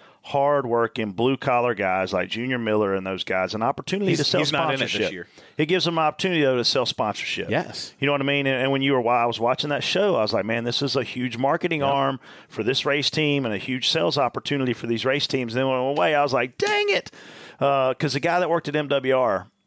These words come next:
Speaker 1: at the time.
Speaker 2: Uh, Tim Brown,
Speaker 1: Tim
Speaker 2: uh, who's
Speaker 1: Brown.
Speaker 2: in this, uh, in this, <clears throat> reportedly in the show.
Speaker 1: Right.
Speaker 2: Burt Myers, of course, was in it.
Speaker 1: Yeah.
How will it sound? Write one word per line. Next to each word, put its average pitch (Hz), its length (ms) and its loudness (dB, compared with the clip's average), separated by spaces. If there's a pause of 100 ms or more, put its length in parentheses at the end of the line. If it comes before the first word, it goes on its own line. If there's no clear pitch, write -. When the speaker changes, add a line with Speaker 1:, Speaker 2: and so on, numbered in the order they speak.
Speaker 1:
at 120 140 2
the - 80 -12
time. 117 340 0
Speaker 2:
Uh, 113 60 2
Tim 175 280 -2
Brown, 147 380 0
Speaker 1:
Tim 147 180 0
Speaker 2:
uh, 127 60 2
who's 123 60 2
Speaker 1:
Brown. 147 320 2
Speaker 2:
in 131 140 0
this, - 280 -6
uh, 135 300 2
in 131 180 -4
this, - 280 -8 (160)
<clears throat> - 160 -12 (480)
reportedly 123 580 -2
in 120 60 -6
the 113 80 -6
show. 117 400 -2 (120)
Speaker 1:
Right. 120 180 2
Speaker 2:
Burt 147 180 0
Myers, 139 420 0
of 135 120 -8
course, 135 320 -2
was 127 120 -8
in 131 100 2
it. 139 140 2
Speaker 1:
Yeah. 359 340 2